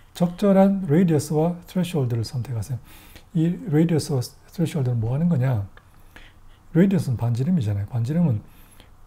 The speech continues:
반지름이 얼마 정도 되는 물체를 스무딩 시켜가지고 없애줄까? 그 묻는 거고요.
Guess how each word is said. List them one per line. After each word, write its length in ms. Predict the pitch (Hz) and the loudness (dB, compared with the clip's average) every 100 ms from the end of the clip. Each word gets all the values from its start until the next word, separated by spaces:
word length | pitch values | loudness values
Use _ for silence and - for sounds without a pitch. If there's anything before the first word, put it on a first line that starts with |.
| - | -18
반지름이 440 | - 165 175 196 160 | 0 2 6 6 6
얼마 320 | 135 147 175 | 6 6 6
정도 260 | 185 185 165 | 6 4 4
되는 280 | 165 170 170 | 4 4 4
물체를 640 | 160 165 170 170 147 123 - - - - - - - - - - - _ _ | 2 -2 0 2 2 0 -10 -20 -20 -20 -20 -20 -20 -20 -20 -20 -20 _ _
스무딩 440 | - - 170 170 170 | -16 2 2 4 2
시켜가지고 480 | - 180 156 151 | 0 0 0 2
없애줄까? 540 | 135 180 156 151 156 120 | 0 -2 -6 -4 -4 -4
그 300 | - 156 180 - - - _ _ - | -4 -4 -4 -10 -20 -20 _ _ -10
묻는 300 | - 131 123 | 0 2 2
거고요. 360 | 107 101 117 | -2 -2 -4